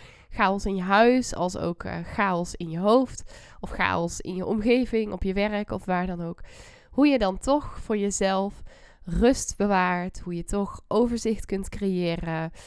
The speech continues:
hoe je voorkomt dat je in de stress gaat zitten en toch, eh, relaxed kunt blijven en de dingen kunt doen die voor jou ontzettend belangrijk zijn. En ik wil dit met je delen naar aanleiding van, eh, een story die ik ook laatst heb opgenomen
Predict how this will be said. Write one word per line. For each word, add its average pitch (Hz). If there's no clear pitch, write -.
hoe 196
je 170
voorkomt 285
dat 208
je 170
in 196
de 233
stress 262
gaat 220
zitten 208
en 190
toch, -
eh, 170
relaxed 220
kunt 233
blijven 185
en 190
de 180
dingen 233
kunt 190
doen 185
die 226
voor 185
jou 190
ontzettend 165
belangrijk 160
zijn. -
En 190
ik 214
wil 302
dit 285
met 233
je 208
delen 214
naar 208
aanleiding 185
van, 180
eh, 170
een 185
story 262
die 233
ik 220
ook -
laatst 185
heb 175
opgenomen 196